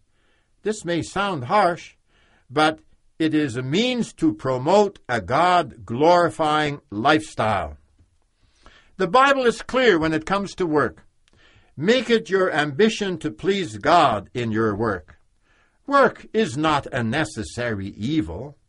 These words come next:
Oh yes, our fall into sin has caused work to become more difficult, and our work is not always as successful as we hope, but in Christ we can serve God in our work. What is more wonderful than to know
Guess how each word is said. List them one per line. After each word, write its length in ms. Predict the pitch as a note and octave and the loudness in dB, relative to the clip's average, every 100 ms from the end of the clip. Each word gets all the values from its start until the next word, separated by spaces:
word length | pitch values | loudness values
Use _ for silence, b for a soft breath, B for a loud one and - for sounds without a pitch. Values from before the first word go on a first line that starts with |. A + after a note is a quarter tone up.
| _ | _
Oh 140 | D#3+ F3+ | -2 2
yes, 240 | E3 F3+ - b b b b b | 2 2 -2 b b b b b
our 240 | D#3 F#3 E3+ | 0 0 0
fall 480 | - - F#3+ F#3 E3+ | -2 2 6 6 2
into 400 | D3+ C#3 B2+ A2+ | -2 -6 -8 -10
sin 440 | - G3 G3+ E3+ | -6 -2 -2 -2
has 220 | B2 A2 | -6 -8
caused 580 | - - E3+ A#3 G#3+ - | -12 -2 4 4 4 -4
work 380 | C3 A2 G2 - | -4 -4 -6 -10
to 120 | C3 | -10
become 420 | A2+ A2+ - D3 | -8 -6 -4 -4
more 280 | A#2 C#3+ C#3+ | -4 -4 -4
difficult, 640 | F2+ E3 E3 D#3 C#3+ B2+ - b b b | -4 -6 -6 -2 -2 -2 -8 b b b
and 160 | D#3+ E3+ | 0 2
our 180 | G3 | 2
work 360 | F3+ E3+ G#3 F#3 | 2 2 2 2
is 140 | D3+ | -2
not 220 | C#3 F3+ D#3+ | 0 -2 2
always 540 | D#3 F3+ D#3 D3 A#2 | 4 4 4 -2 -4
as 160 | B2 - | -10 -10
successful 720 | A#2 - G3+ F#3 - D#3 C#3 | -14 -6 -4 -4 -4 -4 -4
as 180 | A2+ | -6
we 140 | G#2+ A2+ | -6 -4
hope, 400 | A#2 A3 G#3 _ b b b D#3 | 2 4 4 _ b b b -2
but 260 | G3+ G3+ - | -2 -2 0
in 220 | D#3+ D#3 | 0 0
Christ 600 | - C#4+ D4+ F#3+ F3+ - | -6 -2 0 0 -2 -8
we 160 | E3 F3 | -6 -4
can 220 | E3+ D#3 | -4 -8
serve 500 | D3+ A#3+ B3 A3 C3 | -6 0 0 0 -2
God 500 | G3+ G#3+ C#3 C#3+ D#3 - | 2 4 4 0 -2 -4
in 160 | G3+ | 0
our 240 | G#3+ A3 G#3 | 2 2 2
work. 400 | A3 E3+ - _ _ _ b b b b b | 2 0 -6 _ _ _ b b b b b
What 280 | D#3+ B3+ C4+ | 2 4 4
is 260 | A#3 F#3+ D#3 | 2 0 0
more 320 | F#3+ B3+ C4+ | 2 4 4
wonderful 600 | B3+ G#3 E3+ D3 - - - | 4 2 0 0 -2 -2 0
than 240 | G3 F#3 | 0 2
to 160 | F3 F3+ | 0 2
know 400 | G#3+ F#3 D#3 | 4 4 2